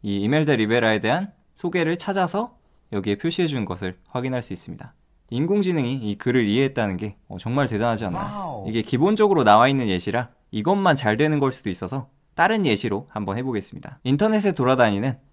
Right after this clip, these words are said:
Speaker 1: 토익 알씨 문제 하나를 가져왔습니다. 이거를 그대로 복사해서 여기에 넣고 이백 번 문제를 복사해서 여기 넣어보겠습니다. 그리고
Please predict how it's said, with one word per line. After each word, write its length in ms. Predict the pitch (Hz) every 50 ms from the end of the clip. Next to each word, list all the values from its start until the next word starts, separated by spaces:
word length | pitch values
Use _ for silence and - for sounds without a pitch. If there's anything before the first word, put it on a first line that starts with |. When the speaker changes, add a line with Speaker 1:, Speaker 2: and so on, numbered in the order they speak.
| _ _ _ _
Speaker 1:
토익 320 | - 220 240 226 - -
알씨 360 | 110 104 107 113 - - 147
문제 360 | 135 117 110 101 104 92 92 -
하나를 360 | - 110 104 98 95 95 95
가져왔습니다. 720 | - - 98 92 101 98 92 - - 104 95 - - - _ _ -
이거를 460 | 104 95 98 98 101 147 196 208 - _
그대로 280 | - 101 95 98 98 95
복사해서 520 | 98 - - - 104 98 92 90 - - -
여기에 240 | 104 95 104 98 92
넣고 480 | 95 87 85 - - 165 185 220 - - -
이백 400 | - 107 117 131 165 185 185 -
번 140 | - 180 165
문제를 500 | 147 120 107 101 107 98 92 101 - - _ _
복사해서 540 | - 107 95 - - 107 101 92 90 - 160 185 - - - - - - - - _ _ _ _ _ _ _ _ _ _ _ _ _ _ - -
여기 140 | 98 98 95
넣어보겠습니다. 760 | 95 98 104 95 98 90 90 87 - - - - - - - _ _
그리고 460 | - - - 92 - - 165 214 226